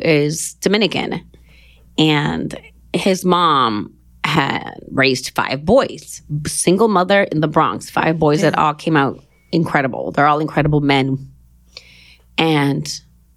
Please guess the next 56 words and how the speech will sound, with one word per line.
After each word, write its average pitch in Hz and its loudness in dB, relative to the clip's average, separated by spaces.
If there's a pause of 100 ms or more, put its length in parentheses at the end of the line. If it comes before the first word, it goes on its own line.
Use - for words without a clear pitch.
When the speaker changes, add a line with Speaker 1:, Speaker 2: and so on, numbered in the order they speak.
(440)
Speaker 1:
she - 0
checked 190 -2
up 190 -2
on 151 2
me 147 -2
and 165 0
I 175 0
told 170 -2
her, 170 0
I 156 -2
was 147 -8
like, 147 -16
"Oh, - -8
I'm - -20
just - -12
going 190 -2
through 180 -4
it 170 -2
emotionally." 165 -2
And 165 -10
she - -12
was 156 -16
like, 170 -6
"No, 175 0
no, 175 2
no, 165 2
no, 190 0
no, 190 2
no 180 2
time 175 0
for 165 0
that. - -6 (440)
You - -20
have - -20
to 185 -4
be 202 6
strong 175 2
like 156 2
a 165 4
bull. 143 2
We 160 6
have 165 4
a - 0
kid, 190 0
Speaker 2:
Mm. 156 -10
Speaker 1:
kids - -2
to - 0
raise." 95 0 (1200)
And 175 4
Speaker 2:
Man. 180 4
Speaker 1:
at 170 0
that - 0
moment, 214 4 (220)
I 185 0
was 190 -4
like, 160 0